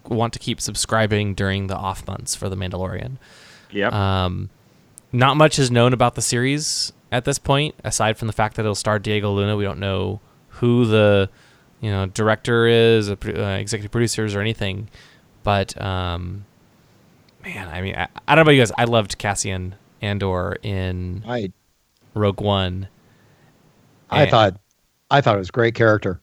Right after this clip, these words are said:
Speaker 3: I'm looking forward to this one. I think with this one, there is so much backstory they could tell.
Speaker 2: Oh, yeah.
Speaker 3: Can't wait.
Speaker 1: Mm-hmm. It's tons, tons
Speaker 2: It's
Speaker 1: of
Speaker 2: gonna be
Speaker 1: potential to go.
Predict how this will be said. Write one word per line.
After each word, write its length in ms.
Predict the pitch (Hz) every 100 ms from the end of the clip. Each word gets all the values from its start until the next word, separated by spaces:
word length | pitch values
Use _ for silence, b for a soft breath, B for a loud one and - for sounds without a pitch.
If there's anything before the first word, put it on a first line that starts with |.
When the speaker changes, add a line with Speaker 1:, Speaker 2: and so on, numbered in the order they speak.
| _
Speaker 3:
I'm 260 | 117 120 120
looking 200 | 113 104
forward 240 | 110 107
to 60 | 98
this 200 | 98 -
one. 220 | 98 85
I 140 | 104 123
think 220 | 131 110 B B B B
with 200 | 113 143
this 200 | 139 165
one, 220 | 165 143
there 160 | 110
is 80 | 98
so 420 | - - - 135
much 400 | 147 143 139 - -
backstory 480 | 110 - 120 113 107
they 100 | 101
could 160 | 95
tell. 460 | - 101 101 107 - _ _ _ _ _ _ _ _ _ _ _ _ _ _ _ _ _ _ - 123
Speaker 2:
Oh, 100 | 107
yeah. 220 | 90 95
Speaker 3:
Can't 240 | - 131 107
wait. 120 | 98
Speaker 1:
Mm-hmm. 240 | 104 95 98 - _ -
It's 160 | - -
tons, 280 | - 240 -
tons 200 | 202 220
Speaker 2:
It's 80 | 131
Speaker 1:
of 40 |
Speaker 2:
gonna 100 | 131
be 60 | 113
Speaker 1:
potential 160 | 123
to 60 | 113
go. 320 | 123 123 113